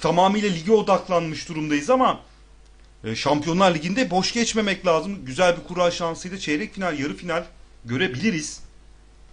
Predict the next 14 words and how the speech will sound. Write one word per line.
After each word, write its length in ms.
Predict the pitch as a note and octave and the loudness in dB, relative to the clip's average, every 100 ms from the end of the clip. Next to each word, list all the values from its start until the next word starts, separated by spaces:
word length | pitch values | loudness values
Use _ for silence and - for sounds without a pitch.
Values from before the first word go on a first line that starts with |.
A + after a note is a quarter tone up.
| - - | -16 -6
Yani 140 | A2+ | -6
şu 120 | A#2+ | -6
turu 160 | F#3+ F#3 | -8 -6
geçtikten 480 | F3+ - - G3+ F#3+ | -6 -6 -6 -4 -4
sonraki 300 | F#3+ F3+ C#3 | -4 -4 0
Ajax'ı 360 | D3 D#3 F3 | 0 0 -4
neden 280 | D#3+ E3 E3+ | 0 2 2
geçmeyelim? 440 | D3 B2 - A2+ A2 | 2 -2 -2 -2 -2
Müthiş 360 | B2 D#3 - | -4 -4 -6
bir 60 | C3 | -2
performans 640 | C3 A#2 A#2+ A2 G#2+ - | -2 -2 -4 -4 -6 -8
var 360 | A2 G#2 G#2+ - | -8 -6 -6 -6
Premier 400 | A2 G#2+ G#2 G2 | -8 -4 -6 -6
Lig'de. 320 | G2 B2+ | -10 -10